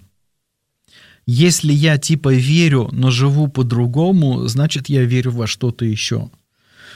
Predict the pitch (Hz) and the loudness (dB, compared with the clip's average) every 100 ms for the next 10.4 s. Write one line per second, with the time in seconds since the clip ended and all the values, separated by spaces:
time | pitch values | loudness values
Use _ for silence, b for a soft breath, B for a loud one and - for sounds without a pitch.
0 | B B - 120 - 123 - 185 190 143 | B B 0 0 2 -2 0 2 4 2
1 | 131 131 135 135 120 - - 127 156 208 | 0 0 0 -2 -4 -6 -2 0 0 0
2 | 220 147 - 135 - 127 127 127 139 127 | 0 -4 -4 -6 -2 -2 -2 -2 0 0
3 | 117 113 120 120 113 117 123 - 120 110 | 0 -2 -4 -4 -2 0 -2 -2 -4 -4
4 | 110 - - 123 - 117 110 127 165 220 | -6 -6 -6 -6 -2 -2 0 0 0 0
5 | 180 135 123 123 - 127 113 - 117 113 | -2 -4 -4 -6 -4 -2 -2 -2 -4 -4
6 | 123 120 123 117 - 117 - 113 - 127 | -2 -2 0 -2 -2 -2 -2 -6 -4 -2
7 | 135 135 135 120 120 113 120 - 123 120 | 0 2 0 0 0 -2 -4 -2 -4 -2
8 | 123 120 117 - B B B B - - | -4 -6 -6 -12 B B B B -4 2
9 | 127 160 180 147 120 113 120 131 123 120 | 4 4 2 2 0 -2 0 0 2 0
10 | - 107 110 | -2 -6 -6